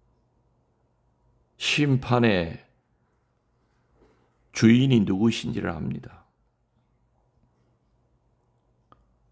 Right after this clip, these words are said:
지난 주일은 예수님이 성령을 통하여 잊고 있던 기억을 다시 살려준다는 얘기로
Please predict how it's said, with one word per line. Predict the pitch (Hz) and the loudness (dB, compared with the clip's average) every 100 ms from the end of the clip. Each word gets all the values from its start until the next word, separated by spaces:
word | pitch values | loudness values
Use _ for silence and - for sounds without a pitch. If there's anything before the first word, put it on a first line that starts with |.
| _ _ _ _ _ _ _ _ _ | _ _ _ _ _ _ _ _ _
지난 | - 113 101 | 2 4 2
주일은 | 90 92 87 90 82 69 - _ _ _ _ _ _ _ _ _ _ _ _ _ _ _ _ _ _ | 0 -4 -4 -4 -6 -8 -14 _ _ _ _ _ _ _ _ _ _ _ _ _ _ _ _ _ _
예수님이 | - 98 101 - 104 98 92 85 82 - _ _ _ _ _ | 2 2 2 0 0 0 0 -2 -4 -10 _ _ _ _ _
성령을 | - - 98 101 110 107 101 82 - | -4 0 4 4 2 2 0 -4 -6
통하여 | - 101 92 80 90 110 110 - _ _ _ _ _ _ _ _ _ _ _ _ _ _ _ _ _ _ _ _ _ _ _ | -6 -4 -2 -2 -2 -2 -4 -10 _ _ _ _ _ _ _ _ _ _ _ _ _ _ _ _ _ _ _ _ _ _ _
잊고 | 117 117 - 135 | 2 2 2 2
있던 | 110 - 113 95 | 2 0 0 0
기억을 | - 101 92 87 82 | -2 0 2 2 -2
다시 | 78 80 | -4 -8
살려준다는 | - - 107 98 80 85 80 78 78 | -10 -6 -2 -2 -2 -4 -4 -4 -4
얘기로 | 76 - - 76 85 | -4 -6 -6 -6 -6